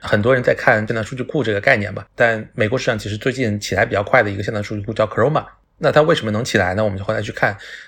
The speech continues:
就是因为 Longchain 它首选首推的是 Chroma 这一个线上数据库。其实应用开发者他可能不会那么 care 到底我用谁，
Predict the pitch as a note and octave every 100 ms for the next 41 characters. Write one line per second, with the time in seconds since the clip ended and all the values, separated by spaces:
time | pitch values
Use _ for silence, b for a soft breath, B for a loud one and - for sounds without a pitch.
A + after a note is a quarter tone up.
0 | - E3+ B2 A2+ A#2 G2+ G2+ G2+ - A2
1 | A#2 C3+ G2 G2 - A2+ - G#2 - G2
2 | G2 E2+ B2 B2+ F2+ G2+ F#2 - - F#2+
3 | G2+ F#2+ - - G2 - F#2+ F#2 - G#2
4 | G2+ G2 F#2+ F#2+ - - - B2+ C#3 C3+
5 | A#2+ C3+ B2+ G2 F#2 A#2 A2 F#2 E2+ G#2
6 | C#3 G#2+ A#2 G2+ - A2 F#2 G#2+ G2 F#2+
7 | F2+ A#2+ F#2+ -